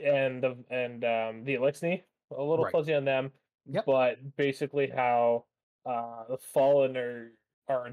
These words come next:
Speaker 1: being a big ally to us at this point.
Speaker 2: They are, yes, which is new.
Speaker 1: Yeah.
Speaker 2: Um, but, uh, tell me, have we seen this before in Bungie storytelling?
Speaker 1: Uh,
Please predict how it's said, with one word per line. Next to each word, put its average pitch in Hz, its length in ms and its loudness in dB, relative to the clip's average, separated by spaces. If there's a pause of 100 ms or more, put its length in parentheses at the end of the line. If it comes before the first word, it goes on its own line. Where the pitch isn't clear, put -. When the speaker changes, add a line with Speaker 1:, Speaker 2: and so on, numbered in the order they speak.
Speaker 1:
being 131 300 -2
a 127 80 0
big 123 360 -2
ally 117 440 -2
to 139 200 0
us 143 200 2
at 127 120 -4
this 147 140 -4
point. 151 420 -2 (440)
Speaker 2:
They 113 140 -4
are, 98 240 -8
yes, - 340 -14
which 110 220 -10
is 107 240 -8
new. 101 560 -6 (640)
Speaker 1:
Yeah. 165 420 2
Speaker 2:
Um, 101 200 -8
but, 117 480 -8
uh, 101 680 -4
tell 139 180 -4
me, 104 140 -6
have 131 320 -4
we 190 100 -4
seen 226 240 -2
this 247 140 -6
before 170 360 -6
in 123 360 -6 (100)
Bungie 131 480 -6
storytelling? 101 880 -10 (200)
Speaker 1:
Uh, 139 760 4